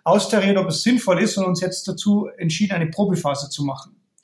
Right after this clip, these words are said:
Aber natürlich gehört die Nazarethkirche zunächst mal den Gläubigen der Nazarethkirche und die werden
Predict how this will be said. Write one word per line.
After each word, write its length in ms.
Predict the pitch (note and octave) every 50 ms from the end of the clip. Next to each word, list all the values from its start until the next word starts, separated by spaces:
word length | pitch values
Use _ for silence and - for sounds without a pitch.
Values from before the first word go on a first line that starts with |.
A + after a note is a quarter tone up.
| _ _ _ - - - - - - - - _ _ -
Aber 300 | D#3+ E3+ G3+ G#3+ B3 A#3+
natürlich 580 | A3 G#3 - - A#3+ B3+ B3+ A#3+ - - -
gehört 640 | - G3+ F3 E3+ F#3+ G#3+ C4 C4 - - - - _ _ -
die 340 | - - G3+ G3 - G3 -
Nazarethkirche 720 | F3 F3 G3 F#3+ - G#3 A3 G#3 - - A3+ F#3+ - G#3+ G3
zunächst 400 | - - F3+ F3+ G3+ F#3+ - -
mal 140 | G#3 G#3 G3+
den 160 | F#3+ F#3 E3
Gläubigen 400 | E3 E3 F3+ F#3+ G3+ G#3+ G3 G3+
der 100 | G3 G3
Nazarethkirche 960 | A3 C#4+ D#4+ - - E3 D#3 D#3+ D#3+ - - F3 F#3+ F#3+ A3 A3 A3 A3 A3+ - _ _ _ _ _
und 320 | - G3 F#3+ G3 G3 G3
die 160 | G3+ A3+ A3 G#3
werden 440 | A3 G#3 G#3+ G#3 G#3+ G#3+ G#3+ G#3